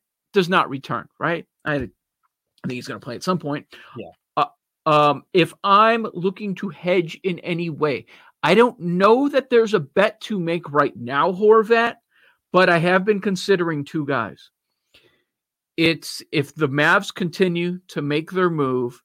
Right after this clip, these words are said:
Speaker 2: Yeah.
Speaker 1: Luka has these wild games. Luka at ten to one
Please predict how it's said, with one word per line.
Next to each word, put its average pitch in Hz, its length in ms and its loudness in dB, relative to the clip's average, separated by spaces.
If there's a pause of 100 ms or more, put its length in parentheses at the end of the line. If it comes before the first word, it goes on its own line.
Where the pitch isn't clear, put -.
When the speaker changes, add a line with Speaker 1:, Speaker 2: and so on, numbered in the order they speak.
(180)
Speaker 2:
Yeah. 95 160 -12
Speaker 1:
Luka 175 400 0
has 170 240 2
these 156 220 -6
wild 147 440 2
games. 131 540 -4 (320)
Luka 175 540 0
at 170 200 -2
ten 175 360 -4
to 196 80 2
one 143 500 -4